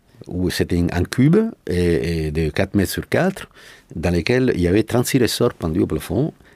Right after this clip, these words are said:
et les gens rentraient dans une porte et sortaient de l'autre, et ils traversaient donc tous ces ressorts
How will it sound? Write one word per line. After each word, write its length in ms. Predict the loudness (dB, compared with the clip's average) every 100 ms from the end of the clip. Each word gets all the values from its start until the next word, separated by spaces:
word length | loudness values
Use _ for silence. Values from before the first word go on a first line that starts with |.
| -2
et 100 | 2
les 100 | 4
gens 220 | 4 4
rentraient 340 | 2 2 2
dans 140 | 2 2
une 140 | 0
porte 260 | 0 -2 -2
et 40 |
sortaient 340 | -6 -6 0 2
de 60 |
l'autre, 220 | 2 2
et 40 | 0
ils 80 | 0
traversaient 540 | 0 2 0 2 2
donc 200 | 2 -2 -6
tous 100 | -6
ces 160 | -2
ressorts 520 | -2 -2 0 0 0